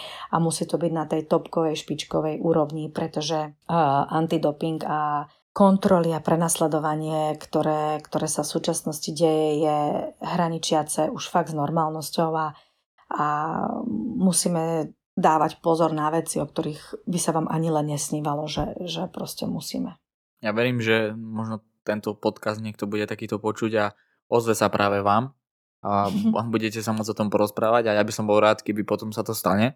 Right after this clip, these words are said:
Speaker 2: tak ja by som sa chcel s tým človekom tiež porozprávať a možno by nám k tomu mohol niečo povedať aj, aj sem do podcastu, lebo myslím si, že je to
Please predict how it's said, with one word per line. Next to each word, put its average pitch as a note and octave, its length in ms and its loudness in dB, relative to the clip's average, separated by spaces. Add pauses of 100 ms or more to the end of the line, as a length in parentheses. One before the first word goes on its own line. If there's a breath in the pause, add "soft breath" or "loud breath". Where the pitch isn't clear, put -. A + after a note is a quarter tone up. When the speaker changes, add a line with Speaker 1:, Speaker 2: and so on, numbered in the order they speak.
(300)
Speaker 2:
tak G#2 160 -4
ja G#2+ 80 2
by G#2 80 -4
som A2+ 80 -4
sa G#2+ 160 -2
chcel G#2+ 160 -2
s - 40 -14
tým A2 120 0
človekom A2 400 0
tiež A2 240 2
porozprávať G#2 580 0
a G2+ 60 -2
možno G#2 240 -4
by G#2 80 -6
nám G2+ 240 0
k - 80 -14
tomu G#2 100 -4
mohol G2+ 300 -2
niečo G#2 160 -2
povedať G2+ 420 0
aj, G2 140 0 (500)
aj G2+ 160 2
sem G2+ 240 -2
do G2 60 0
podcastu, G2+ 500 -4
lebo G2 140 -4
myslím G#2 240 -8
si, G#2+ 160 -10
že G#2 160 2
je - 80 -12
to G#2 60 -6